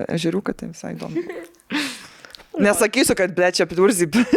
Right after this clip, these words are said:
Speaker 1: <laughs> Baloj, žinai, kur tipo.
Speaker 2: Balužėliai, balužėliai.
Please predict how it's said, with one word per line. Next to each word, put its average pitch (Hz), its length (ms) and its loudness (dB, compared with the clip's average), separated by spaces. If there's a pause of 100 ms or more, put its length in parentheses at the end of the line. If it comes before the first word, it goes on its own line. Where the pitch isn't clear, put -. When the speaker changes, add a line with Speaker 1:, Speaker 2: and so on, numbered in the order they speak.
(320)
Speaker 1:
<laughs> 262 680 2
Baloj, 240 500 4
žinai, 202 260 0
kur 262 160 2
tipo. - 520 2
Speaker 2:
Balužėliai, 185 960 0
balužėliai. 180 960 -2